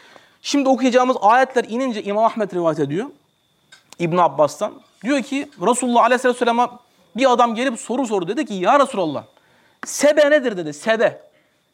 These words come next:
bir adam mıdır? Bir kadın mıdır? Yoksa bir yer ismi midir?"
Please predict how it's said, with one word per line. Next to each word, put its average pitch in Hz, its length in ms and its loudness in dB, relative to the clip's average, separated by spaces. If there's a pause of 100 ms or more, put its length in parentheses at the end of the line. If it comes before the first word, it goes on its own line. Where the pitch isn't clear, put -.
(220)
bir 254 140 0
adam 277 320 4
mıdır? 294 280 0 (1000)
Bir 202 80 -6
kadın 185 420 0
mıdır? 311 300 2
Yoksa 277 320 0
bir 277 80 0
yer 233 200 4
ismi 226 260 -2
midir?" 175 340 -12